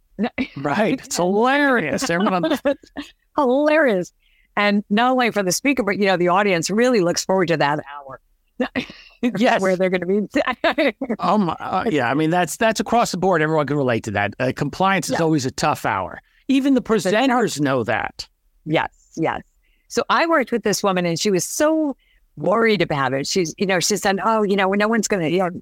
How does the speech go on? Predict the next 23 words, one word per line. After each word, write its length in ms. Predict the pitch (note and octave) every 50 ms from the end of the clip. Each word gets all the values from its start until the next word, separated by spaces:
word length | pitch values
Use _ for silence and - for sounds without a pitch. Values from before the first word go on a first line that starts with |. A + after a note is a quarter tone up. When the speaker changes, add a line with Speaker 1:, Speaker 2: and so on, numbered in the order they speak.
| _ _ - - _ -
Speaker 1:
I 100 | F#3 F#3
don't 200 | E3 A#3+ B3+ A#3
wanna 180 | A#3+ A3+ G#3+
get 160 | G3 G3 F3+ F#3+
up 180 | F#3+ F#3+ -
there 160 | - G#3 F3
for 100 | - F#3+
an 80 | G3 F3+
hour 240 | F3 F3+ F#3 F3+ F3+
and 120 | F3+ F3+
be 140 | F3 E3+ D#3+ D#3 -
dull 340 | - A#3 A3+ A3 G#3+ G3+ F3+
and 80 | E3
be 100 | D3+ E3+
boring." 520 | E3 E3+ - A#3 A#3+ A#3 A3+ A3 G#3+ G3 F3+
And 120 | E3+ D#3+ - - - _ -
so 160 | - B3+ A3
she 200 | - - G#4 D#4
had 200 | B3 C#4 D#4+ D4
a 60 | A#3+
bunch 340 | F3+ E3+ G3 G3+ G#3 G3 A3+
of 100 | G3+ F3
ideas, 800 | F#3 F3 F3+ E3 D3+ E3 D#3+ E3 E3 E3+ E3+ E3+ E3+ D#3+ -